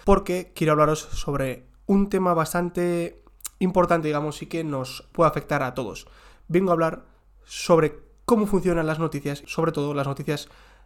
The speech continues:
digitales. Hablaremos sobre cómo nos comemos más mentiras y más mentiras y noticias falsas o fake, ¿no? Noticias no corroboradas que leemos siempre por ahí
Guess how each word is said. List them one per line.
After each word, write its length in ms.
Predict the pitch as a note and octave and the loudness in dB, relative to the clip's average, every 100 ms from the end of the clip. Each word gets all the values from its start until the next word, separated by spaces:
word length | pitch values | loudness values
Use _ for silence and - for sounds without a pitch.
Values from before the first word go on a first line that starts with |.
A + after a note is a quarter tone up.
| _ | _
digitales. 640 | F#3+ D#3 D3 A#2 - - - _ | -8 -4 -4 -4 -8 -16 -18 _
Hablaremos 420 | D3 C3+ D3 D#3+ D#3+ | -2 2 4 2 2
sobre 380 | D3 C#3+ - - _ | 0 0 -6 -20 _
cómo 220 | - G#3+ G3 | 4 6 6
nos 160 | E3+ | 2
comemos 460 | - D#3 C#3+ B2+ D#3 | 0 0 0 -4 0
más 260 | D3 F#3 | 4 4
mentiras 560 | F#3 E3 C#3+ B2+ B2+ - | 4 0 0 -4 -6 -8
y 100 | C#3 | -4
más 240 | D3 F3 | 0 0
mentiras 460 | F3 E3 C#3 B2 - - - - _ - | 0 -4 -4 -8 -12 -20 -20 -20 _ -6
y 160 | D3 | -2
noticias 400 | C#3+ D#3 - D#3+ | 0 -2 -2 -2
falsas 420 | - C3 B2 B2 - | -4 -6 -8 -14 -6
o 200 | C3+ B2 | -2 -2
fake, 380 | B2+ C3 - - _ - | 0 -2 -4 -16 _ -2
¿no? 220 | F3+ D#3+ | 0 0
Noticias 420 | C3 C#3 C#3+ - | -4 -4 -4 0
no 200 | D#3 D#3 | 0 2
corroboradas 680 | D3+ C#3+ C#3 C#3+ C#3 C3 - - - - - | 2 2 0 0 -2 -4 -10 -20 -20 -20 -6
que 260 | D3+ C3 C3+ | -2 0 4
leemos 340 | D#3 D#3+ C#3 | 4 4 2
siempre 240 | D#3+ D3+ | 0 0
por 140 | C#3+ D3 | 2 4
ahí 340 | F3 G3+ - | 4 0 -8